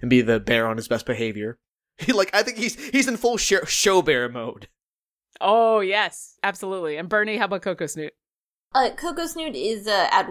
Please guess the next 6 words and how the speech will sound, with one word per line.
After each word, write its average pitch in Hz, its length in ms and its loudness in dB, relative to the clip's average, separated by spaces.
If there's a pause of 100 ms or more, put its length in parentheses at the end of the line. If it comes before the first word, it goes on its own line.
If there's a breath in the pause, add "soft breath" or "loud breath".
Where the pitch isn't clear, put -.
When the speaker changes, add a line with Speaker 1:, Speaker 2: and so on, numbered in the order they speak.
Speaker 3:
war 196 300 0
with 196 160 -8
his 175 200 -10
Dignitas, 190 880 0 (200)
Speaker 1:
<laughs> - 180 -20
Speaker 3:
um, 170 500 4